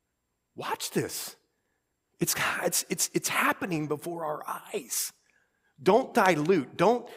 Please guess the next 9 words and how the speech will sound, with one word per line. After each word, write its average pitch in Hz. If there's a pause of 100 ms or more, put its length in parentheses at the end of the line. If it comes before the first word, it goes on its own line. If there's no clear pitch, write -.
(140)
don't 214
put 220 (240)
water 147
into 151
the 135
wine 123
and 107
dilute 123
it. -